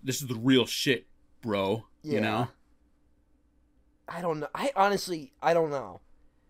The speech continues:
Speaker 2: I was gonna say, like, with Pain and Gain, it's one of those things where, like, what's frustrating about that movie for me is that, like,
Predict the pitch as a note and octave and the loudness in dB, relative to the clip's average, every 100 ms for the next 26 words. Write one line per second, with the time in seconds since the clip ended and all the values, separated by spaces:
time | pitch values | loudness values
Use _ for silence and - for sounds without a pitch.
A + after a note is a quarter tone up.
0 | _ _ - G#3 C4 C4+ C4 A3+ F#3 - | _ _ 4 4 4 0 2 2 0 -4
1 | A3 F3 F3 G3+ D#3 F#3 E3+ D#3+ E3 D3+ | -4 -4 -2 -2 -2 -2 -2 -4 -8 -4
2 | D3 C3+ B2+ - _ D#3+ D#3+ - G#3+ A#3 | -2 -2 -4 -14 _ -8 -8 -4 -4 -2
3 | G#3 E3+ D#3+ D#3 C3+ D3 C#3+ - C3 C3+ | -4 -2 -2 -4 -6 -8 -8 -10 -6 -6
4 | D#3 - - _ - E3+ D3+ F3 D#3 D3+ | -6 -10 -20 _ -10 -8 0 0 0 -4
5 | - | -8